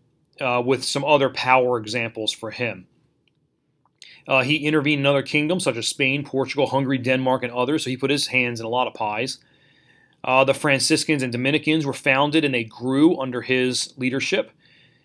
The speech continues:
Uh, he encouraged Spain to fight the Muslims because the Muslims had been, uh, you know, they crossed the Strait of Gibraltar down there from North Africa into the Iberian Peninsula, crossing over into Spain, and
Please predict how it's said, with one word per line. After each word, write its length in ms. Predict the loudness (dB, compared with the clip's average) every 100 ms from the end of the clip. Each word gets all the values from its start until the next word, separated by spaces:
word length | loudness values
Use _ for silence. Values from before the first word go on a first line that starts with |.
| _
Uh, 180 | -4 -4
he 220 | -2 0
encouraged 500 | 0 2 4 4 2
Spain 380 | -2 -2 -2 -2
to 60 | -4
fight 300 | -2 -2 -2
the 80 | -4
Muslims 480 | 0 2 2 -2
because 440 | -6 -4 -2 -2 -4
the 160 | -4
Muslims 500 | -2 2 2 2 -2
had 240 | 2 0 2
been, 280 | 0 0 -4
uh, 160 | -10 -16
you 120 | -8
know, 60 | -6
they 120 | -4
crossed 380 | 4 4 4 0
the 360 | -2 -2 -4 -20 _ _
Strait 280 | -4 0 0
of 80 | -2
Gibraltar 520 | -4 4 6 6 2
down 240 | 2 2 0
there 180 | -2 -2
from 280 | -4 -4
North 240 | -4 -4 -2
Africa 500 | -2 -2 -2 -2 -2
into 560 | -4 -6 -4 -4 -4 _ _ _ _ _ -20 -20 _ _
the 100 | -2
Iberian 460 | -2 -2 -4 -2 -4
Peninsula, 640 | -4 -4 -2 0 2 2 -2 -20 -20 -20 _
crossing 460 | 2 4 4 0
over 300 | -2 -2 -4
into 260 | -6 -8 -10
Spain, 600 | -10 -4 -2 0 -2 -6 _ _ _ -6
and 520 | -2 -2 -2 -6